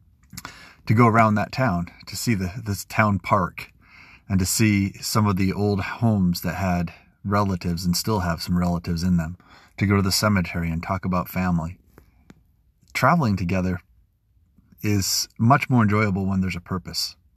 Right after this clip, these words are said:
Maybe the purpose is fun, maybe it's family history, maybe it's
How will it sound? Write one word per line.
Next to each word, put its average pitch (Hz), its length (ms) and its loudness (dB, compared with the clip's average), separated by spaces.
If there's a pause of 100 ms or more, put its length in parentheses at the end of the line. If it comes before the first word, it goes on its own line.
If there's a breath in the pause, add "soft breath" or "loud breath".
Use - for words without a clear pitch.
(540)
Maybe 110 220 4
the - 80 -2
purpose 113 340 -2
is 98 120 -4
fun, 107 340 -2
maybe 104 300 2
it's - 320 -2 (580 soft breath)
family 101 320 2
history, 117 420 0
maybe 104 320 0
it's - 360 -6